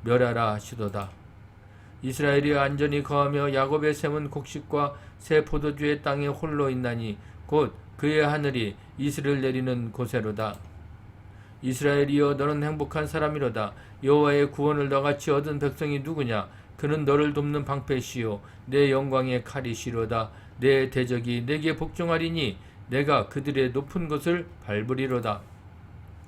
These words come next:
오늘 우리가 신명기 삼십삼 장을 같이 통독했습니다. 우리가 신명기 삼십삼 장을 통해서 모세는 율법을 곧 이스라엘의 기업이라고 하였습니다.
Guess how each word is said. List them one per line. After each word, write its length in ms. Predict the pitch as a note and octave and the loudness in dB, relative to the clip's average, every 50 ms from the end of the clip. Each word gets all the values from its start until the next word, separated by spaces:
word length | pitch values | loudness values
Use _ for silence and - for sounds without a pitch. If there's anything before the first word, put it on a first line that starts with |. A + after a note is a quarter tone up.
| - - - - - - - - - - - - - - - - - - - - - - - | -20 -20 -20 -20 -20 -20 -20 -20 -20 -20 -20 -20 -20 -20 -20 -20 -20 -20 -20 -20 -20 -14 -8
오늘 460 | A#2 A2 A2 A2 A2 A2+ B2+ D#3 F3 - - - - - - - | -4 -2 0 0 0 0 -2 -4 -4 -8 -14 -20 -20 -20 -18 -8
우리가 200 | - A2 A2 A2 | -4 -2 0 0
신명기 600 | A2 - - C#3+ C3 B2+ B2 B2 A#2 A#2+ A#2+ B2 | -2 -2 -4 -4 0 0 0 0 0 0 -2 -2
삼십삼 560 | A#2 - - C3+ C3+ B2+ - - D3 C#3 C#3 C3 | -2 -4 -6 -6 -6 -6 -6 -6 -4 -4 -2 -2
장을 360 | C3 B2+ B2+ C3 C3+ C3 B2+ | -2 0 0 0 -2 -2 -4
같이 300 | B2+ A#2 A2+ - C3 B2 | -4 -6 -6 -6 -10 -8
통독했습니다. 840 | - B2+ B2 A#2 A#2 - C3+ A#2+ - - C3 A#2 A2 G#2+ A2+ - - - - - - - - - - - | -6 -6 -6 -6 -4 -4 -4 -4 -4 -8 -8 -8 -8 -10 -10 -12 -14 -18 -20 -20 -20 -20 -20 -18 -6 0
우리가 140 | C3 C3+ C3+ | 2 2 2
신명기 420 | C3+ - C#3+ C#3 C#3+ C#3+ C#3+ C#3 | 2 0 0 0 0 2 0 0
삼십삼 480 | B2+ C#3+ D3 C#3+ B2+ - - D3 D3 D3 | -2 -2 -2 -2 -4 -4 -4 -4 -2 0
장을 240 | D3+ C#3+ C#3 C3 B2+ | 0 0 0 0 -2
통해서 420 | - B2+ A2+ G#2 - A2+ G#2 G2+ - - - - - - - | -4 -4 -6 -4 -4 -4 -6 -6 -8 -12 -20 -20 -20 -10 -4
모세는 480 | C3 C#3+ D3 C#3+ D#3 D3+ D3 D3 C#3+ | -2 0 2 2 2 2 2 2 0
율법을 440 | D3 C#3+ D3 D3+ D3 C#3+ D3 D3 C#3+ | 0 -2 2 2 4 4 4 0 0
곧 260 | - D3 D3+ D3 - - - - - - - | 2 2 2 2 0 -6 -18 -20 -20 -8 -6
이스라엘의 640 | C#3+ D3+ D3+ - D3 C#3+ C#3 C#3 C3+ C#3 C#3 C3 | -6 -4 0 2 4 6 6 6 6 4 4 4
기업이라고 560 | C3 - D3+ D#3+ D3+ C#3+ D3 C#3+ C#3 C#3 C#3+ | 2 0 -2 -2 0 0 2 2 2 2 2
하였습니다. 600 | C#3 C#3 C#3 C3+ - - B2+ B2 A2+ G#2+ G#2 G#2 | 0 0 0 0 -2 -6 -10 -12 -10 -10 -10 -12